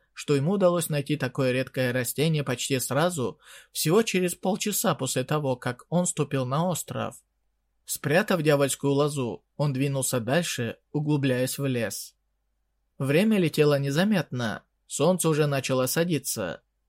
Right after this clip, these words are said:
Люмин стоял в горной долине, все еще находясь на окраине внутреннего острова. На западе над горизонтом висел огромный оранжево-красный диск солнца,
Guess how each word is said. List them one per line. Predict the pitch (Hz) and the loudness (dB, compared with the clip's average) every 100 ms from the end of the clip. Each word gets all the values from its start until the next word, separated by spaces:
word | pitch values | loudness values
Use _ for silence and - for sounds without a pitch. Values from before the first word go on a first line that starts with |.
| _ | _
Люмин | - 135 139 202 | -2 -2 0 0
стоял | 185 156 151 151 | 0 0 2 2
в | |
горной | 147 151 135 127 | 2 0 0 -2
долине, | 120 117 180 160 | -2 0 0 -2
все | 131 - 185 | -2 0 0
еще | 196 185 | 2 0
находясь | 165 139 135 139 131 | 0 0 2 2 0
на | 139 | -4
окраине | 120 - 131 151 147 | -6 -2 0 0 0
внутреннего | 131 131 123 120 120 120 135 | -2 -4 -4 -6 -4 -2 -2
острова. | - 156 - 123 117 107 - _ _ _ _ _ _ - | -2 -4 -4 -4 -2 -4 -6 _ _ _ _ _ _ -4
На | 143 | -2
западе | 120 156 180 151 139 | 2 0 2 0 2
над | 143 127 | 0 0
горизонтом | 147 143 143 131 120 113 98 - - - _ | 0 0 -2 -4 -4 -6 -8 -12 -20 -20 _
висел | 135 147 - 240 - | -2 0 4 2 2
огромный | 143 123 165 190 175 | -2 2 4 4 2
оранжево-красный | 175 143 135 139 131 127 - 131 160 156 147 | 0 -2 -2 -2 -2 -2 -2 -2 -2 -2 -2
диск | 139 147 - | 0 -2 -4
солнца, | - 302 131 - 123 - | -2 0 -2 -2 -4 -4